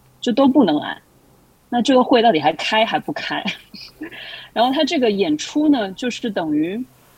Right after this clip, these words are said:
他是在现场找观众，然后上去台上，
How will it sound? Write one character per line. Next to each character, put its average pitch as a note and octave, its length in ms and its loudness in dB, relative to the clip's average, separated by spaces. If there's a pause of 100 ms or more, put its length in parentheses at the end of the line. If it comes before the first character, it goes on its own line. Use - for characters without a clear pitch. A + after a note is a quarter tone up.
(180)
他 C4 160 -2
是 C#4+ 80 -2
在 C#4 140 0
现 D4 360 2
场 - 520 -6 (600)
找 D3 460 0 (120)
观 C4+ 280 2
众， C#4+ 240 -2 (960)
然 F3 180 2
后 G#3+ 220 2
上 G3+ 400 -2
去 F#3+ 280 -4 (200)
台 D3+ 300 -6
上， F3 380 -2